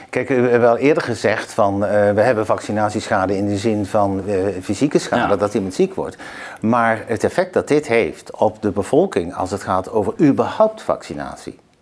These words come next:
Speaker 1: op de acceptatie, zal ik maar zeggen, van het, het, het, het Rijksvaccinatieprogramma, ik denk dat je dat daar ook gaat zien. En ook bijvoorbeeld bij, eh, screeningen, be-, ehm, bevolkingsonderzoeken,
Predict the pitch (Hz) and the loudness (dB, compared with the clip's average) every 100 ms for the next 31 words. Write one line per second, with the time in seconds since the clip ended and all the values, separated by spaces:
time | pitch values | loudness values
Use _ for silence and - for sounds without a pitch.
0 | _ _ _ - - - 113 - - 156 | _ _ _ -8 -6 -4 -4 -6 -4 -2
1 | 180 - 82 69 - 90 87 92 95 90 | -2 -6 -6 -8 -8 -6 -6 -4 -4 -4
2 | 92 95 98 98 95 82 92 87 95 95 | -4 -6 -6 -4 -4 -4 -4 -4 -6 -2
3 | 98 101 90 - 87 107 170 175 - 90 | -2 -2 -6 -6 -4 -4 0 0 2 0
4 | 85 82 82 - - - - 113 139 120 | 0 -4 -6 -10 -16 -18 -2 0 2 2
5 | 95 95 87 80 90 78 - 139 160 165 | 0 0 -4 -2 -2 -2 -2 -2 0 -2
6 | 165 120 82 - - - - - - 117 | -2 -4 -4 -12 -20 -18 -18 -20 -2 0
7 | 117 180 139 127 - 92 107 110 101 95 | 2 2 4 4 0 0 2 2 0 -2
8 | - 98 95 90 92 90 85 - - 131 | -6 -4 -2 -2 -6 -6 -8 -10 -2 0
9 | 120 98 107 135 107 95 98 92 92 90 | 2 0 0 0 0 -2 -2 0 -2 -2
10 | 87 - - 104 165 190 127 - - 117 | -4 -8 -6 0 0 0 -2 -2 -4 -4
11 | 98 95 98 90 101 - 147 - | 0 0 -2 -2 -2 -2 -4 -6